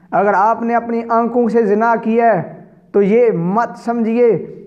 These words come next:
आपकी बेटी महफूज है, ये मत समझिए आपकी बहन महफूज है, ये मत समझिए आपकी बीवी महफूज है, ये मत समझिए कि आपकी माँ महफूज है।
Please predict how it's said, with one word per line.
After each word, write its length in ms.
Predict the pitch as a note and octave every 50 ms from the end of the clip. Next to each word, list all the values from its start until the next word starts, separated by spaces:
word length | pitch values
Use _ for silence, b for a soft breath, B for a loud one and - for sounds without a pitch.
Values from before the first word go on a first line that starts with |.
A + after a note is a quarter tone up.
| - -
आपकी 400 | - G3+ A3+ A#3 G#3+ - - A#3 A3+
बेटी 340 | F#3 G#3+ A3+ A3 A3 A#3 A#3
महफूज 500 | A#3 A#3 A3+ A#3 - A#3 A#3 A#3+ A3+ A#3+
है, 440 | B3 A#3+ G#3 F3 - - - - - -
ये 140 | G3+ A3+
मत 320 | A3 F#3 F3 G3 A3+ A3+ A#3
समझिए 880 | - - B3+ B3 A#3+ A3+ G#3 A3+ B3 B3+ B3 F#3+ - - - - - -
आपकी 400 | G#3 A3 A#3 A#3+ A3+ A#3 - A#3 G3+
बहन 300 | F3 G3 F#3 G#3 A3+ A#3+
महफूज 520 | B3 A#3+ A3+ A3 - A#3 A#3 A#3+ A#3+ A#3+
है, 420 | B3+ B3 A#3 F3+ - - - - -
ये 160 | F#3 G#3+ B3
मत 360 | A3 F#3+ F3+ F#3 G#3+ A3+ A3+ -
समझिए 840 | - - B3+ A#3 A#3 A3 F#3+ G#3+ B3 B3+ A#3+ G3+ - - - - - -
आपकी 460 | F#3 G#3+ A#3 A#3 A#3 - - A#3 A#3
बीवी 320 | F#3+ E3+ G#3 A#3 A3 B3+ B3
महफूज 520 | A#3+ A#3+ A3+ - - - A#3+ B3 B3 G#3+
है, 380 | B3+ B3+ B3 G3+ - - - - -
ये 160 | G3+ B3 B3+
मत 380 | G#3+ F3 F3+ G3 A#3 B3 A#3+ - - -
समझिए 480 | B3+ B3+ B3+ A3+ A3 A3+ B3 B3+ A#3+ F#3+
कि 340 | - - - - - -
आपकी 640 | A#3+ - G#3+ A#3 B3 A#3+ - - - - C4 B3+ A3+
माँ 360 | F#3 E3+ F3 G#3+ B3 D4+ E4+
महफूज 520 | D#4 D4+ C#4+ A#3 A3+ - C4 C4 C4 A#3 B3+
है। 460 | B3+ B3+ A#3+ G3 - - - - -